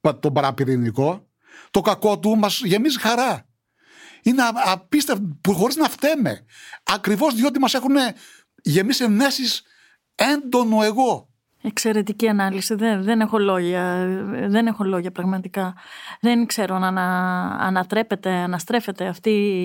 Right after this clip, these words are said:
Speaker 2: η πορεία μας. Πάντως η πανδημία, Σωτήρη, είναι ένα ισχυρό πλήγμα σε αυτό το υπερεγώ που έχουμε.
Speaker 1: Ε, όντως, ε, το, η παράπτερη ωφέλεια,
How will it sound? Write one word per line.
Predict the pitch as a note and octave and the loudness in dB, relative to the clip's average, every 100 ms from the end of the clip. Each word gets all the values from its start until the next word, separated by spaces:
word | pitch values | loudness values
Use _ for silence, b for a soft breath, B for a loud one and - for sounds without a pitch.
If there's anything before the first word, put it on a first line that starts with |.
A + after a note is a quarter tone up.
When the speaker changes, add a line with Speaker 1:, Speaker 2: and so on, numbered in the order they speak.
| F3+ | -4
Speaker 2:
η | |
πορεία | F#3 F#3 F#3+ F#3+ | -2 -2 0 0
μας. | F#3 F#3+ F3+ - B B B B | 0 0 0 -4 B B B B
Πάντως | - B3+ B3 C4 - | 0 0 0 -2 -2
η | - | -4
πανδημία, | G#3 G#3+ G3 F#3 G#3 C4+ A3 D#3+ F3+ G3+ _ _ - | -2 0 2 2 2 2 0 -2 -8 -14 _ _ -8
Σωτήρη, | - G3 G3+ F#3+ F#3+ G3 B B B | -6 -4 -2 0 0 -2 B B B
είναι | C4 D#4 D#4+ C#4+ | 0 2 2 2
ένα | C#4+ D#4+ | 2 2
ισχυρό | C#4+ - B3+ F4+ F4+ | 0 0 0 0 0
πλήγμα | A3 A3 F#3+ F#3+ F3 E3 E3 b b | 0 0 -2 -4 -2 -4 -6 b b
σε | - A#3 | -6 -6
αυτό | - A3 | -2 0
το | G#3+ | 0
υπερεγώ | G3 G3 G#3 G3 F#3 G3+ F#3+ F3 F3 _ | -2 0 -2 -2 -2 0 0 -4 -10 _
που | A3+ | 0
έχουμε. | A3+ G#3 - E3 E3+ | 0 -2 -6 -8 0
Speaker 1:
Ε, | D3+ G3 | 0 2
όντως, | F3 F#3 A#2 A2 | 0 0 -4 -4
ε, | B2 | -4
το, | A#2 C#3 | -2 0
η | D3 | -2
παράπτερη | - C#3+ E3 D#3+ D3 | 0 -2 0 0 0
ωφέλεια, | C#3 C3+ C#3+ A#2+ A2+ G2+ | 0 0 -2 -4 -10 -16